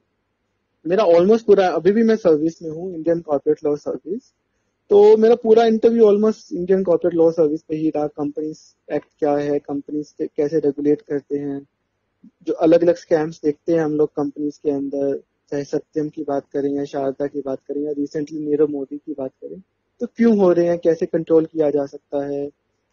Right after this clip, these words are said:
कैसे सिस्टम्स आप इंस्टीट्यूशनलाइज करना चाहते हैं कि जिससे ये चीजें ना हो। फिर most of the question ऐसे ही थे। कुछ क्वेश्चन एग्रीकल्चर पे भी थे कि फार्मर सुसाइड्स को कैसे कंट्रोल किया जाए, एग्रीकल्चर को कैसे ट्रैक पे लेके आया जा सकता है।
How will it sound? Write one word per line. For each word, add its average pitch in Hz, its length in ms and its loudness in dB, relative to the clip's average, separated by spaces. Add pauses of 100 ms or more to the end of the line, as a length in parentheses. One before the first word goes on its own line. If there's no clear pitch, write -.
(120)
कैसे 165 240 2
सिस्टम्स 185 440 -2
आप 175 280 -2
इंस्टीट्यूशनलाइज 165 680 -4
करना 156 280 -2
चाहते 151 340 -4
हैं 151 140 -12
कि 160 120 -18
जिससे 147 300 -10
ये 147 60 -2
चीजें 143 320 -10
ना 139 120 -10
हो। 139 380 -14 (960)
फिर 226 240 0 (160)
most 190 400 0
of 247 40 6
the 226 100 4
question 208 320 2
ऐसे 175 220 -2
ही 165 140 -2
थे। 247 360 -12 (420)
कुछ 254 160 -2
क्वेश्चन 226 340 2 (240)
एग्रीकल्चर 175 560 0
पे 170 160 -6
भी 160 140 -4
थे 156 200 -4
कि 156 160 -14
फार्मर 156 320 -8
सुसाइड्स 151 460 -6
को 151 140 -10
कैसे 147 200 -4
कंट्रोल 147 400 -2
किया 147 200 -2
जाए, 147 360 -2 (220)
एग्रीकल्चर 147 600 -2
को - 180 -12
कैसे 151 340 -8
ट्रैक 147 380 -6 (100)
पे 151 80 -4
लेके 147 280 -4
आया 143 240 -2
जा 135 160 -8
सकता 135 400 -14
है। 151 100 -16